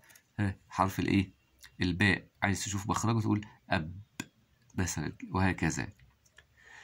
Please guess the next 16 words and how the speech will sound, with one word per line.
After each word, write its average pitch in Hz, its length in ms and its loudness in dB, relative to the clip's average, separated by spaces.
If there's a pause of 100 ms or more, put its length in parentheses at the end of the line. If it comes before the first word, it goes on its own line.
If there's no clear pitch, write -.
(260)
طيب 76 460 2
قبل 117 220 6
نطقه 131 400 4
فهذا 92 380 0
سيساعدك 87 840 0
على 87 260 2
نطقه 82 320 -4
جيدا، 90 680 2 (360)
مثل - 300 -2 (160)
أس، - 720 0 (140)
أو 87 120 -6
تحس - 400 -4
بالسين، - 400 -4 (480)
أط، - 540 -4 (1400)
أق، - 460 2 (500)
وهكذا 92 580 2